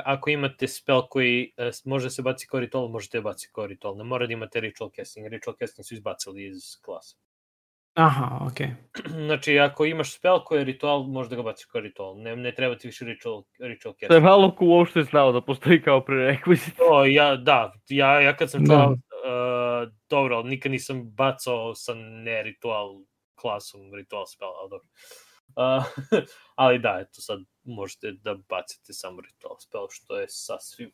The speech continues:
Speaker 1: okej. Ovo, am, ne znam šta još ima interesantno od, e, stvari.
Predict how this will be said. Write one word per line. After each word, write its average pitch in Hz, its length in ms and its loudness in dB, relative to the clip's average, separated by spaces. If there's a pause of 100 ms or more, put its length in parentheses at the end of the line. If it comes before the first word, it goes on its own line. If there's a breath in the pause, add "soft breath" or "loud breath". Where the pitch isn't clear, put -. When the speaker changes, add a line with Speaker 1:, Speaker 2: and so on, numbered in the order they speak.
Speaker 1:
okej. - 1120 -18 (920)
Ovo, 123 1200 2 (760)
am, 117 1160 -4 (800)
ne 120 280 -6
znam 107 160 -14
šta - 300 -4
još 104 380 -6
ima 110 320 -10
interesantno 110 1120 -12 (120)
od, 104 400 -6 (280)
e, 113 360 -6 (120)
stvari. 107 1040 -12